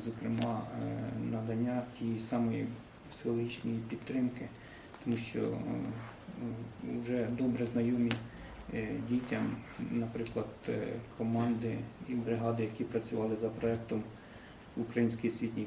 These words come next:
конс-, е, консорціум Save the, the Children, е, з-, впроваджено активності по роботі, е, з різними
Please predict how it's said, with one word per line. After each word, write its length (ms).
конс-, 420
е, 100
консорціум 680
Save 420
the, 80
the 200
Children, 540
е, 160
з-, 340
впроваджено 640
активності 640
по 80
роботі, 420
е, 300
з 20
різними 400